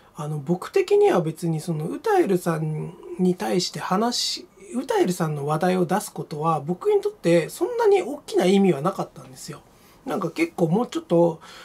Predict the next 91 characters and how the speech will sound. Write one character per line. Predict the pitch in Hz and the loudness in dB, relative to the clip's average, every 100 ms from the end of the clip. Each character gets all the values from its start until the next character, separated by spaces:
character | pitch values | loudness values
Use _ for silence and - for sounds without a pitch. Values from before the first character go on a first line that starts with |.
| - - | -20 -8
あ | 180 | -2
の、 | 170 165 165 | 0 0 0
自 | 165 175 | 0 2
分 | 339 | 4
が | 440 | 4
興 | - 466 508 | 2 2 4
味 | 349 202 | 4 6
を、 | 165 156 151 151 165 - _ _ - 190 | 4 2 -2 -4 -8 -16 _ _ -8 -4
が | 208 | -4
あ | |
っ | 254 | -2
た | 180 | -4
か | 165 | 0
ら、 | 156 165 165 143 | 2 2 0 -2
そ | 208 | 0
れ | 208 | 2
に | 208 | 0
つ | 220 | -6
い | |
て | 165 | -6
話 | 160 180 185 185 | -2 -2 0 -6
し | |
た | - 190 | -4 -4
程 | 302 330 | 0 2
度 | 185 | 2
だ | 143 | -2
っ | |
た | - | -10
ん | 131 | -16
で | 131 | -16
す | - | -16
よ、 | |
最 | - 156 156 | -10 -8 -8
初。 | - - - _ _ - - _ | -10 -14 -20 _ _ -20 -20 _
だ | - | -8
か | - | -4
ら | 151 | -4
ね、 | 139 143 135 | -4 -8 -8
こ | - 269 | -2 2
ん | 330 370 | 6 6
な | 339 | 6
に | 320 302 | 2 -2
ね、 | 277 190 - _ _ _ _ - | -2 -2 -2 _ _ _ _ -8
見 | 269 | 0
て | - | 4
も | 175 | 4
ら | 165 | 4
え | 160 | 0
る | 160 | -4
と | 165 | -2
思 | 170 | -2
っ | 208 | -2
て | 180 | 0
な | 165 | -2
か | 156 | -2
っ | - | -8
た | 147 | -12
ん | 143 | -8
で、 | 151 156 147 - | -6 -6 -6 -4
あ | 165 | -4
の、 | 151 | -4
逆 | 147 180 - 330 | -4 -6 0 2
に、 | 381 - | 2 0
逆 | 202 220 381 | -6 -2 4
に、 | 370 392 175 - _ _ - _ - | 6 6 4 -6 _ _ -20 _ -12
な | 180 | -8
ん | |
か | 165 156 | -8 -4
最 | - 359 | 0 0
初 | 349 | -2
撮 | - | -8
っ | |
て | - - | -4 0
る | 196 | 0
時 | - 135 | -2 -14
っ | - | -18
て、 | - 165 160 139 | -4 0 0 -2
そ | - 349 | -2 0
ん | |
な | 466 | 0
た | - | -2
く | 370 | -4
さ | - | 0
ん | 381 | 2
の | |
人 | - 156 | 0 -2
に | |
見 | 160 | -2
て | 262 | 2
も | 254 175 | 4 4
ら | 170 | 2